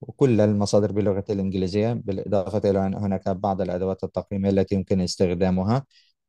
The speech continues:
وبالتالي يمكن أن ننتقل إلى جلسة الأسئلة. سوف نعود إلى ال-، روبا جيسوس. كان ذلك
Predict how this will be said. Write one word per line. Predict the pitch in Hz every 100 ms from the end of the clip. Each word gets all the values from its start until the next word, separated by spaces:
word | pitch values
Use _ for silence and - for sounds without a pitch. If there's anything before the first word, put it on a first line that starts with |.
| _ _ _ _ _
وبالتالي | 104 98 98 - 101 104 107
يمكن | 101 - 110 113 113 _ -
أن | 104 101
ننتقل | 98 101 107
إلى | 98
جلسة | 101 95 104
الأسئلة. | - 107 101 95 - 110 113 143 - _ _ _ _
سوف | - 107 92 107
نعود | 104 104 104 98 104 101 98 95 92 92 110 107
إلى | - 107 104 107 107 - -
ال-، | 101 92 95 98 - - - - - -
روبا | 110 98 98
جيسوس. | 98 101 - 92 87 - - _ _ _ _ _ _ _ _ _ _ _ _ _ _ _ _ _ _ _ _ _ _ _ _ _ _ _ _ _ _ _ _ _ _ _ _ _ _ _ -
كان | 113 110
ذلك | 104 95 107 104 101 - 113 123 131